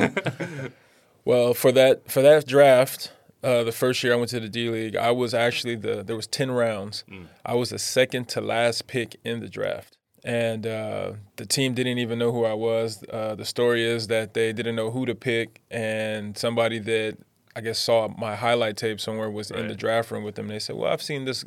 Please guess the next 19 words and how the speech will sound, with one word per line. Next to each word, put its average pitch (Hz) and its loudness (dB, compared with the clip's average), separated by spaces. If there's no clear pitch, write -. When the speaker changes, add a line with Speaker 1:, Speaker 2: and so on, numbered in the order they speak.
Speaker 2:
this 110 -10
kid 107 -10
play. 104 -4
You 104 -6
know, 107 -4
Speaker 1:
Mm-hmm. 107 -4
Speaker 2:
let's, 110 -8
let's 117 -8
pick - -12
him." 104 -8
So 123 0
they, 123 0
that's 135 0
how 127 8
I 120 6
got 110 2
picked. 135 0
And 123 -4
then 127 2